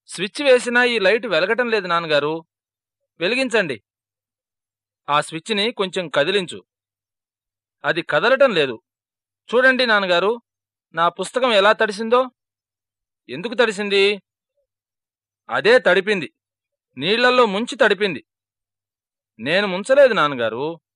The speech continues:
నీళ్లల్లో పడి అదే మునిగింది. దాన్ని ఉయ్యాల మీద నుంచి లేపండి నాన్నగారు. అది నా బలపం తుంచింది. పెన్సిల్ కూడా విరిచింది.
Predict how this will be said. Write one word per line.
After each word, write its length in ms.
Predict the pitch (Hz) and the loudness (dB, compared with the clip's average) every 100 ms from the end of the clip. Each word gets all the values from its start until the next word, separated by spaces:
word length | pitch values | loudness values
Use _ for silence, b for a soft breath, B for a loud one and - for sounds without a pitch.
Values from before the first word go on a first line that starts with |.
| _ _ _ | _ _ _
నీళ్లల్లో 520 | 135 180 240 262 247 214 | -6 -2 2 2 4 2
పడి 340 | 190 185 277 | 2 0 2
అదే 220 | 226 214 | 4 4
మునిగింది. 560 | 247 185 208 196 117 92 _ _ _ _ _ _ _ _ _ _ 147 | 2 -2 -4 -6 -8 -16 _ _ _ _ _ _ _ _ _ _ 2
దాన్ని 220 | 175 202 | 4 4
ఉయ్యాల 360 | 170 165 233 277 | 0 4 4 4
మీద 160 | 269 | 2
నుంచి 280 | 247 240 220 | -2 -4 -2
లేపండి 360 | 160 180 240 240 | 2 4 2 2
నాన్నగారు. 480 | 185 165 151 127 127 - _ _ _ _ _ _ _ _ - | 2 4 2 0 -4 -12 _ _ _ _ _ _ _ _ -2
అది 160 | 180 | 2
నా 140 | 190 170 | 4 2
బలపం 420 | 120 151 226 262 | 4 2 2 0
తుంచింది. 460 | 180 165 180 127 98 _ _ _ _ _ _ _ - | -2 -6 -6 -6 -10 _ _ _ _ _ _ _ 0
పెన్సిల్ 320 | 202 226 262 233 | 0 2 2 4
కూడా 140 | 262 | 4
విరిచింది. 480 | 220 165 156 123 | 4 0 -6 -8